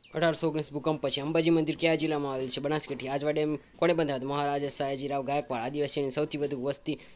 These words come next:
ગુજરાતના કયા જિલ્લામાં છે? ડાંગ. આફ્રિકાના મૂળ વતનીઓ ભારતમાં ક્યાં વસ્યા છે? ગીરની તળેટીમાં. આયુર્વેદિક ઔષધિઓના વાવેતરમાં વધારો કરવા,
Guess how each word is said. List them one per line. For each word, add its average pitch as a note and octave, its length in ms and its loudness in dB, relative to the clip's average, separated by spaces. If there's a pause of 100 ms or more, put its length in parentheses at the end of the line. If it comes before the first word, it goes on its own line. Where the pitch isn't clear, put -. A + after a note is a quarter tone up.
(120)
ગુજરાતના C#3 360 0
કયા D3+ 180 2
જિલ્લામાં C#3+ 360 0
છે? B2+ 120 2
ડાંગ. D3 360 0
આફ્રિકાના C#3 480 -2
મૂળ D3+ 200 2
વતનીઓ D3 420 -2 (240)
ભારતમાં C#3 400 -2
ક્યાં D#3+ 180 2
વસ્યા C#3+ 280 2
છે? A#2 200 -2 (280)
ગીરની D#3+ 340 6
તળેટીમાં. C#3+ 580 2 (260)
આયુર્વેદિક E3 460 4
ઔષધિઓના C#3+ 560 2
વાવેતરમાં C3 1120 0
વધારો D3+ 320 4
કરવા, C3+ 340 -2